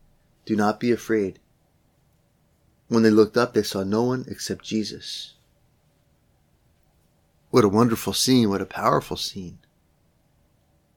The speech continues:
We see the awesome mystery of, of God revealed to the disciples. And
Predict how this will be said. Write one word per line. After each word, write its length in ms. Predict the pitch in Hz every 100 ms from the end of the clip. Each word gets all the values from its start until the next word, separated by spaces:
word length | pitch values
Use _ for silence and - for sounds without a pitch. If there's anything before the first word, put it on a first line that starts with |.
| _ _ _
We 160 | - 113
see 440 | - - 117 107
the 540 | 95 90 98 98 98 - _ _ -
awesome 640 | 107 127 - 104 95 92 _ _ _ _ _ -
mystery 680 | 123 135 - 113 107 98 104
of, 420 | 92 - - _ _
of 260 | 95 90 -
God 400 | 101 107 101 92 _ _ _ _ _ _ _ _ - _ -
revealed 540 | 107 95 139 139 104
to 120 | -
the 120 | 98 98
disciples. 920 | - 95 98 - - - - - - _ _ _ _ _ _ _ _ _ _ _ _ _ _ _ -
And 560 | 120 107 98 98 95